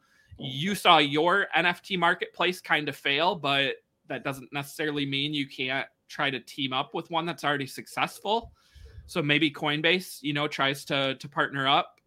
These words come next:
uh, and sync up with OpenSea or Magic Eden. Same with, like, a Robinhood, right? Like, any of these different platforms that, you know,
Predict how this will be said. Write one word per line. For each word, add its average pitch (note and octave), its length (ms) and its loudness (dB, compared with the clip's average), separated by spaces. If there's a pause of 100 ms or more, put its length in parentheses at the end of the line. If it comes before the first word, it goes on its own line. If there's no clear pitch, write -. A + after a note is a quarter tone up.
uh, C3+ 480 0
and C3+ 260 -4
sync C#3+ 300 -6
up D3 200 2
with C3+ 160 -6
OpenSea C#3 520 -4
or C3 40 -4
Magic C3 440 -2
Eden. G3 460 -4
Same D3 260 0
with, C#3 180 -4
like, C3+ 160 -4
a A#2+ 40 -4
Robinhood, E3+ 760 2 (500)
right? D3+ 340 2
Like, C3+ 220 -6
any E3+ 200 0
of F3 60 0
these D3+ 200 0
different C#3+ 500 0 (120)
platforms C3 840 0
that, A#2+ 440 -4
you C3 140 -8
know, B2 220 -8